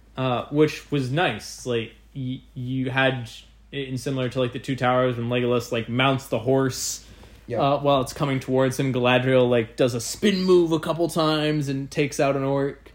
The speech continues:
Speaker 2: I
Speaker 1: It's
Speaker 2: thought,
Speaker 1: just very
Speaker 2: so there was
Speaker 1: nice.
Speaker 2: the scene where Galadriel is chasing Adar through the forest. I felt, to me at least, was, like, the first Lord of the Rings callback,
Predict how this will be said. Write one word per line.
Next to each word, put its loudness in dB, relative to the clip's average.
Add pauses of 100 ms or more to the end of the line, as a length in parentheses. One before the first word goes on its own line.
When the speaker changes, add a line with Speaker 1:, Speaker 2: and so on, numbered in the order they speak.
(120)
Speaker 2:
I 0
Speaker 1:
It's 0
Speaker 2:
thought, 6
Speaker 1:
just -4
very 4
Speaker 2:
so 2
there 4
was 0
Speaker 1:
nice. -12 (300)
Speaker 2:
the -4
scene -4
where -8
Galadriel -8
is -10
chasing -10
Adar -8
through -12
the -14
forest. -12 (460)
I -8
felt, -4 (240)
to -4
me -4
at -8
least, -8
was, -8
like, -8
the -10
first -10
Lord -4
of -8
the -4
Rings -10
callback, -2